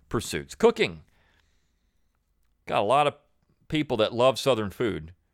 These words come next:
love Southern cooking, love what the South offers when it comes to the palate. And that's a big part of it, but also music. There would be no American music without the South.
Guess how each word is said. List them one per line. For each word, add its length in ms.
love 240
Southern 300
cooking, 380
love 300
what 140
the 80
South 340
offers 600
when 100
it 120
comes 300
to 340
the 200
palate. 640
And 380
that's 300
a 40
big 200
part 220
of 80
it, 20
but 100
also 280
music. 600
There 100
would 320
be 240
no 300
American 540
music 460
without 380
the 140
South. 500